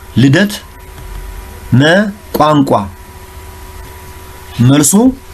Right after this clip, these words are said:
ቋንቋ የሚለው ነው። ከሚከተሉት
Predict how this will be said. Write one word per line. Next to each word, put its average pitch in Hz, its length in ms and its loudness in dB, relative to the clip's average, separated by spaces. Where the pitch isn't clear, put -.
ቋንቋ 143 420 4
የሚለው 143 420 4
ነው። 92 140 0
ከሚከተሉት 202 920 4